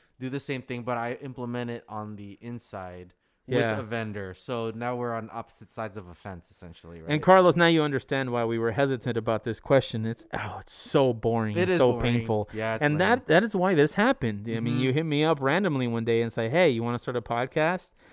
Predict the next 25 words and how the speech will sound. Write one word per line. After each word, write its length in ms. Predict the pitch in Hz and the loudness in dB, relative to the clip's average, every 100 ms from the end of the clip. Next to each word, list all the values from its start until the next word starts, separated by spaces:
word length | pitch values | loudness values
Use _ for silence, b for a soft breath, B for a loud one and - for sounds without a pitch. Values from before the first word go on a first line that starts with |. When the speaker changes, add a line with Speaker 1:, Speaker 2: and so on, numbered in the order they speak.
| b b b | b b b
Speaker 2:
Um, 580 | - 131 127 123 123 117 | 0 2 4 4 2 -2
you 80 | - | -4
know, 120 | 127 | -4
podcast 420 | 120 143 160 190 185 | 2 0 2 0 2
was 140 | 175 | 2
already 240 | 175 185 | 2 2
pretty 240 | 190 185 202 | 0 -2 0
big 340 | 151 120 165 - | 2 2 0 -6
at 120 | 151 | -12
the 80 | 175 | -10
time, 480 | - 123 123 185 202 _ | -6 -4 -2 -4 -6 _
you 120 | 131 | -2
Speaker 1:
It 20 | 151 | 0
Speaker 2:
know, 80 | |
Speaker 1:
was, 100 | 208 | 0
Speaker 2:
three 180 | 139 139 | 0 0
years 160 | 127 135 | 0 2
Speaker 1:
it 60 | 196 | 2
was 100 | 131 | 4
Speaker 2:
ago. 80 | |
Speaker 1:
bubbling. 560 | 175 226 196 175 165 196 - - | 6 6 4 0 -2 -6 -12 -4
It 60 | |
was 100 | 156 | 2
Speaker 2:
Yeah. 340 | 139 139 131 120 | 6 6 6 2
Speaker 1:
bubbling. 320 | 127 143 | -2 -8